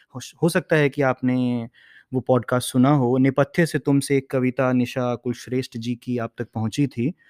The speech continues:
टीचर पर्व पॉडकास्ट की श्रृंखला में ही। आज उनकी एक और कविता आपके समक्ष है। शीर्षक है, टूट जाने का डर।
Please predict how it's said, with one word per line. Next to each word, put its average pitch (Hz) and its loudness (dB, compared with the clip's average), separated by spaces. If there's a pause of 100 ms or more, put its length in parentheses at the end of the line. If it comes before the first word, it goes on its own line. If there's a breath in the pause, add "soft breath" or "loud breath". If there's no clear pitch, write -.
(140 soft breath)
टीचर 160 2
पर्व 123 0
पॉडकास्ट 120 -2
की 120 -4
श्रृंखला 123 -2
में 120 4
ही। 143 -4 (280 loud breath)
आज 175 6
उनकी 214 4
एक 208 6
और 196 6
कविता 131 4 (360)
आपके 110 -4
समक्ष 113 -2
है। 151 0 (680)
शीर्षक 147 2
है, 120 -4 (880)
टूट 208 6
जाने 131 4
का 127 -2
डर। 104 -4